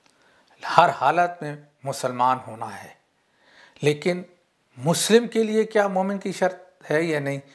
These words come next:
ये हम आगे देखेंगे कुरान पाक की मुख्तलिफ आयात पे गौर करने के बाद। लेकिन यहाँ मोमिन जो है, उसको अहले इस्लाम में से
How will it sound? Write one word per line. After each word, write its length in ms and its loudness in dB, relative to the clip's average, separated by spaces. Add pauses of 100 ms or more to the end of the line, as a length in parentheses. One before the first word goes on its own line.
(220)
ये 100 2
हम 240 0
आगे 260 4
देखेंगे 440 -6
कुरान 420 -4
पाक 340 0
की 80 -12
मुख्तलिफ 500 -10
आयात 400 4
पे 120 -6
गौर 280 0
करने 200 -8
के 140 -10
बाद। 240 -10 (720)
लेकिन 300 -2
यहाँ 400 6 (600)
मोमिन 440 2
जो 140 2
है, 340 -4 (320)
उसको 420 0 (640)
अहले 320 2
इस्लाम 380 -2
में 160 -8
से 180 -8